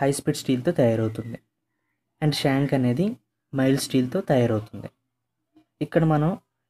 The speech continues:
టిప్‌ని హై స్పీడ్ స్టీల్తో ఎందుకు తయారు చేసాం, షాంక్ని మైల్డ్ స్టీల్తో ఎందుకు తయారు చేసాం, మరి మొత్తం స్-, హై స్పీడ్ స్టీల్తోనే తయారు చేయొచ్చు కదా అంటే, మనం ఇండస్ట్రీస్‌లో number of మిషన్స్‌ని వాడతాం.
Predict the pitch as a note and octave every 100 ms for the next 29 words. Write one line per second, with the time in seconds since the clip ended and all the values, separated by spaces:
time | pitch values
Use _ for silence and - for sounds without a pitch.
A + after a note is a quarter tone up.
0 | _ D#3+ D#3 F#3+ E3+ D#3 D3 D#3 - D#3
1 | D3 C3+ C3 - B2 A#2+ - A#2+ D3 G3
2 | - - - C#3 D3+ D#3+ D3 C3 C3 -
3 | C3+ C3 B2+ B2+ A#2+ A#2+ - B2 B2 A#2+
4 | A#2+ _ B2+ B2 B2+ D3 E3 E3 - -
5 | - - C3+ B2+ C#3 - C#3 C3 C#3 C3+
6 | A#2 A#2 - A#2 - A2 A#2 - C3 A#2+
7 | C3+ G3+ - _ _ _ _ _ _ _
8 | _ _ _ _ _ _ C3 C3+ D#3 F#3+
9 | - C3 D#3+ - D3 - D#3 F#3+ - -
10 | B2 A#2+ B2+ D3+ E3 D3+ C3+ C3+ - C#3+
11 | A2+ A2 G#2+